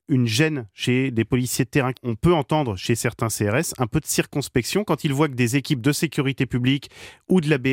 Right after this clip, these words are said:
R I sont dotées de L B D. Il peut y avoir ce sentiment que dans ces unités, les policiers ne sont pas suffisamment bien formés et qu'ils ont un peu la gâchette facile, comme s'ils étaient pris, par exemple, d'assaut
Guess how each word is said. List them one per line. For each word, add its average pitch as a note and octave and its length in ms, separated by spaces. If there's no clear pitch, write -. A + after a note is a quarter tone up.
R B2 60
I F3+ 100
sont C#3 200
dotées B2+ 320
de G#2+ 300
L A2+ 140
B G#2 120
D. A#2 180
Il G3 100
peut D#3 140
y C#3+ 40
avoir D3 180
ce - 100
sentiment B2+ 480
que D3 180
dans C#3 220
ces C#3 260
unités, D3 420
les C3 80
policiers A#2+ 380
ne B2+ 80
sont - 180
pas C#3 280
suffisamment A#2 640
bien G2 180
formés B2+ 440
et G3+ 200
qu'ils B2 280
ont E3 100
un C#3+ 80
peu C#3+ 220
la C3 140
gâchette A#2 440
facile, D3+ 460
comme D#3+ 220
s'ils A#2+ 320
étaient A2+ 180
pris, C#3+ 220
par A2 140
exemple, G#2+ 360
d'assaut G#2 380